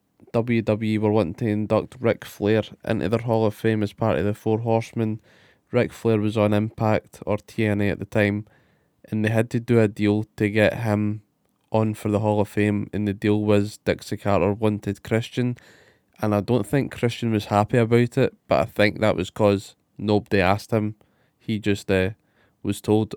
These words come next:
"Oh, you need to do this for us." So maybe he is cool about it. I'm guessing he's cool. Fucking,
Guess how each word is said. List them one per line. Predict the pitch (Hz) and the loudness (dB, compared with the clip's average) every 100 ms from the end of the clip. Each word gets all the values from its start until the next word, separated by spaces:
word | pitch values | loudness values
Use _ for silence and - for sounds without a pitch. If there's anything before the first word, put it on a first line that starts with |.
| - | -2
"Oh, | 101 | 0
you | 98 98 | 0 0
need | 76 | -2
to | |
do | 98 98 | 0 0
this | 92 98 | 0 -2
for | - 98 | -2 0
us." | 104 - _ _ | 0 -4 _ _
So | - 151 | 0 4
maybe | 208 202 | 6 6
he | |
is | 143 135 | 6 4
cool | - 110 | 2 2
about | 104 107 - | 4 2 2
it. | 110 | 0
I'm | 107 | 0
guessing | 117 180 - | 0 -2 -2
he's | 98 | -6
cool. | - 101 113 | -2 -2 -2
Fucking, | - 127 127 104 | -4 -8 -4 -8